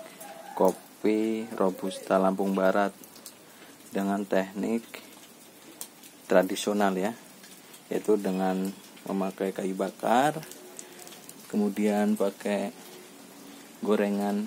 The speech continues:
ya, dari tanah liat nih tempat penggorengannya. Kenapa saya memakai alat tradisional? Karena dari segi rasa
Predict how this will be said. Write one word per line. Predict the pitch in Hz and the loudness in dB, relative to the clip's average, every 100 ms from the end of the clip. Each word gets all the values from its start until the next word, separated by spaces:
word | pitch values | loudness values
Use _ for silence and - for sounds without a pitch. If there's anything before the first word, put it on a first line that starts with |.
| 110 | -2
ya, | 110 127 - - - - - - | -4 -4 -10 -16 -16 -20 -20 -6
dari | 95 95 95 98 98 | 2 2 2 0 -4
tanah | 98 95 98 98 | -2 -2 -2 -2
liat | 104 104 - - - - - | 0 0 -2 -10 -20 -18 -6
nih | 107 98 - - - - | -6 -6 -14 -20 -20 -4
tempat | - - | 0 0
penggorengannya. | 101 98 95 95 95 95 98 - - - - - - - | 0 -2 0 0 0 -2 -4 -8 -16 -20 -16 -12 -12 -4
Kenapa | 113 104 104 127 131 147 160 - - - - - - - - | 4 4 6 2 4 2 -2 -10 -14 -16 -16 -18 -20 -18 -14
saya | - 107 104 101 | 0 4 4 4
memakai | 101 101 101 98 - 98 95 95 98 101 - - | 0 0 -2 -4 0 2 2 0 -4 -8 -10 -2
alat | 98 95 90 | 0 0 -2
tradisional? | - 98 95 98 123 120 107 110 | -4 -4 -4 -4 -2 0 -2 0
Karena | 101 104 110 117 - - - - - - - 95 | -2 0 -2 -2 -8 -18 -18 -18 -18 -16 -10 -2
dari | 92 92 117 | 0 2 0
segi | - 101 98 101 | 0 -6 0 2
rasa | 92 87 - 92 98 120 | 2 0 0 2 4 4